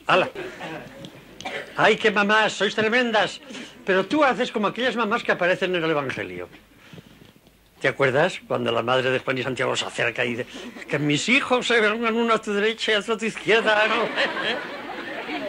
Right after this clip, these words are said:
<laughs> Es justo, hija mía, haces bien. Todas las mamás hacéis muy bien de desear para vuestros hijos lo mejor.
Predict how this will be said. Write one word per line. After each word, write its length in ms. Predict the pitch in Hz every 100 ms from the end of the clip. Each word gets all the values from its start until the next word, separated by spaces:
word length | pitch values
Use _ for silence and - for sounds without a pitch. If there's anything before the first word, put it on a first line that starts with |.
| 226 214 - 247 - - -
<laughs> 0 |
Es 240 | 240 226 -
justo, 400 | 208 208 151 180
hija 220 | 143 170
mía, 220 | 180 196
haces 200 | 190 202
bien. 420 | 190 165 120 107 - _ - - - - _ _ -
Todas 280 | 233 240
las 180 | 226 208
mamás 260 | 202 220 208
hacéis 220 | 202 196
muy 120 | 202
bien 220 | 196 226 202
de 100 | 185
desear 260 | 175 196
para 140 | 202 185
vuestros 340 | 170 - 143
hijos 220 | 180 175
lo 140 | 156 143
mejor. 320 | 135 113